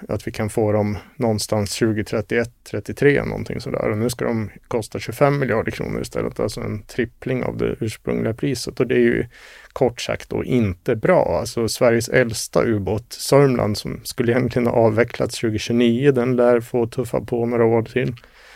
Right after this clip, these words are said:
Och de andra tre ubåtarna i Gotlandklass, de har halvtidsmodifierats och uppdaterats lite grann. Men de kommer ändå vara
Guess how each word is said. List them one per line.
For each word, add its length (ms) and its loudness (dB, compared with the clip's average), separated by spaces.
Och 60 2
de 120 4
andra 320 6
tre 260 4
ubåtarna 480 0
i 40 0
Gotlandklass, 1000 0
de 200 2
har 100 2
halvtidsmodifierats 1200 0
och 60 2
uppdaterats 540 -2
lite 160 0
grann. 320 0
Men 120 -2
de 140 2
kommer 220 4
ändå 280 4
vara 280 6